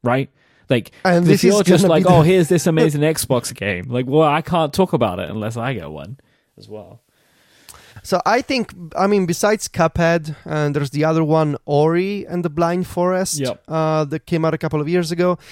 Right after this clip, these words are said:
Speaker 2: Um, and I al-, I know that I also wanna play Forza. Uh, I'm not sure if I want Horizon three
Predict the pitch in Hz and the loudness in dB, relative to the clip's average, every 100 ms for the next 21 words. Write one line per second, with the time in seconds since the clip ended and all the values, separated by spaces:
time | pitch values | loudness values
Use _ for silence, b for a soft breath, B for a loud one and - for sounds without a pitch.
0 | B B 143 147 147 147 - 165 175 185 | B B -2 0 0 -2 0 2 4 2
1 | 220 - 185 185 180 196 220 208 175 170 | 2 2 2 2 2 2 4 2 2 0
2 | - 165 160 160 147 156 147 143 127 120 | -2 -2 0 -2 -4 -4 -2 -2 -4 -6
3 | - 135 147 - 180 175 180 - 147 147 | -4 -2 -2 -2 -2 -2 -4 -8 -6 -2
4 | 143 143 139 - 175 185 208 311 - - | -2 -2 -4 -2 -2 0 -2 -2 -2 -4
5 | 302 294 262 - 214 196 190 185 185 151 | -2 -2 -4 0 0 2 2 0 -4 -6
6 | 175 165 180 185 160 160 135 - 143 190 | -4 0 0 0 -2 -4 -6 -8 -10 -6
7 | 262 285 | -6 -6